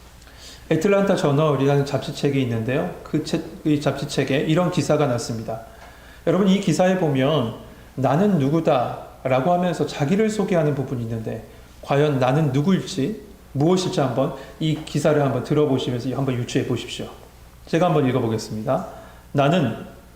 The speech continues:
치명적인 타격을 가할 수 있는 힘과 기술을 가지고 있습니다. 나는 죽이지도 않고도 승리할 수 있습니다. 나는 가정과 교회와 국가를 파괴할 수도 있고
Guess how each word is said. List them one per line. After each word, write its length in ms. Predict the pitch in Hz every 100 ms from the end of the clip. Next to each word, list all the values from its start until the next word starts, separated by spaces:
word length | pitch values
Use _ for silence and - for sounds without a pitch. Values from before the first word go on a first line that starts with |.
| - - - -
치명적인 640 | - 208 214 196 180 170
타격을 400 | 165 175 160 151
가할 280 | 147 123 123
수 180 | 123 147
있는 440 | 123 120 143 214 - -
힘과 720 | - 196 190 165 165 165 -
기술을 420 | - 131 143 135
가지고 320 | 147 - - 135
있습니다. 560 | 131 123 117 - - - - - - - - - - - - -
나는 400 | 139 147 175 113 - - -
죽이지도 520 | - 151 175 180 190 170
않고도 500 | 131 - 131 160 196
승리할 460 | - 151 139 160
수 120 | -
있습니다. 400 | 156 - - - - - - - - - - - - -
나는 260 | 160 160 180
가정과 520 | - 151 165 170 160
교회와 580 | 165 156 156 143 135 151
국가를 440 | 147 - 139 139
파괴할 340 | - 151 151 143
수도 220 | 143 165
있고 480 | 151 - 170 190